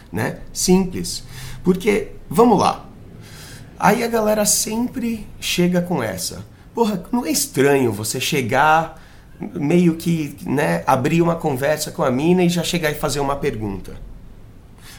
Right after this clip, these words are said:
Cara, eu falo, eu tô aqui pra dizer pra todo mundo que não. Que praticamente toda interação, toda relacionamento, toda interação, vamos dizer que noventa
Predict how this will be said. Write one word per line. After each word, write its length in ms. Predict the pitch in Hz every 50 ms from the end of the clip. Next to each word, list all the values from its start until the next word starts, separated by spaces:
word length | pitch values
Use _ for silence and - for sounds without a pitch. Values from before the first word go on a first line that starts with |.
| - -
Cara, 420 | - 139 139 135 - - 87 - - - - - - - - - -
eu 120 | 143 135
falo, 340 | - - - - - - -
eu 140 | 113 135 139
tô 160 | - - 151
aqui 200 | 135 127 - 143
pra 160 | 135 147 147
dizer 280 | 143 139 - 131 131 -
pra 120 | - 135
todo 240 | 127 - 139 127 135
mundo 240 | 131 123 120 123 135
que 160 | 131 - 170
não. 340 | 190 214 190 131 110 - - - - - - - - - - - - - - - - -
Que 200 | - 147 - - - - - - -
praticamente 760 | - 175 170 175 - - 185 - 196 170 160 156 156 - - -
toda 580 | - - - - - 170 196 233 240 202 202 190
interação, 880 | 175 175 175 175 175 156 151 139 - - - - 104 101 101 110 - - - - - - - - - - -
toda 580 | - 170 233 254 233 226 208 196 190 - - - - - 131 - - - - - -
relacionamento, 1160 | 127 120 135 160 170 160 160 - - 156 143 143 127 120 110 117 123 123 127 127 - - 120 - - - - - - -
toda 600 | - 165 165 170 185 175 165 123 107 87 - - - -
interação, 800 | 123 127 127 - 139 127 135 120 - - 120 113 123 113 104 -
vamos 240 | - 107 143 160 156
dizer 200 | 151 131 135 151 143
que 120 | - 160
noventa 420 | 143 143 143 139 170 165 160 -